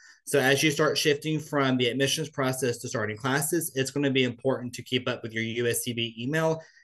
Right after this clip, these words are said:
and check it regularly. So if your professors are reaching out with any information about their class, canceling class,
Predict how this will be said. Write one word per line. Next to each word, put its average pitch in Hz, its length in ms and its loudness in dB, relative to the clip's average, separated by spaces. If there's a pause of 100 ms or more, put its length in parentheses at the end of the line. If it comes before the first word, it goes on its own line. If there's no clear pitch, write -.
and 117 140 -2
check 123 240 2
it 117 80 0
regularly. 104 600 -2 (100)
So - 120 0
if 120 140 2
your 123 100 2
professors 127 560 2
are 117 180 0 (160)
reaching 123 360 0
out 120 240 0
with 113 140 -4
any 113 240 -4
information 113 540 -2
about 101 120 -8
their 113 100 -10
class, 160 520 2
canceling 156 560 -2
class, 147 420 2